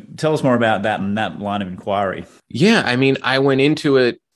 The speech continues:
Speaker 2: as a young scientist and just had whatever kind of preconceptions that came out of my studies in, in school.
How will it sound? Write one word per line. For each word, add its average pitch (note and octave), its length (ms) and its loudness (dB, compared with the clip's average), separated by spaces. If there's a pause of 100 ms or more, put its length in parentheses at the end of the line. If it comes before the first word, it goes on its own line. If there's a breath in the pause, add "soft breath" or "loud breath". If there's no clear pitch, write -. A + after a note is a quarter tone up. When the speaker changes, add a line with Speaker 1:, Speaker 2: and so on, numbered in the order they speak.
Speaker 2:
as G#2+ 140 -6
a G#2+ 60 -4
young G#2+ 340 -2
scientist G#2+ 880 -6
and F2 180 -10
just - 240 -10
had F2+ 480 -2
whatever G2 380 2
kind G2 200 -4
of F2 200 -8
preconceptions G2+ 1120 -6 (160)
that F2+ 260 -4
came G2+ 220 -2
out F#2 160 0
of F2 60 -2
my E2 420 -2 (280)
studies G2+ 680 -4
in, E2 340 -10
in D#2 200 -12
school. G#2+ 680 2